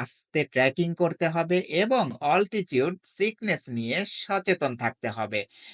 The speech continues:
আপনাদের যদি সুযোগ হয়, অবশ্যই এভারেস্ট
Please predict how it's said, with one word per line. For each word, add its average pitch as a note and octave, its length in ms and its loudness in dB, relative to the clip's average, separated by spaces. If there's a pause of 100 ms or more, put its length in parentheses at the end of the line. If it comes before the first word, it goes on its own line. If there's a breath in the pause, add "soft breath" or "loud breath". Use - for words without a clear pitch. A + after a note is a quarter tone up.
(380 loud breath)
আপনাদের A#3 380 0 (100)
যদি A#2 200 4 (140)
সুযোগ D3 340 0 (120)
হয়, G#2+ 160 -2 (300)
অবশ্যই F3 580 -2 (220)
এভারেস্ট F3 460 0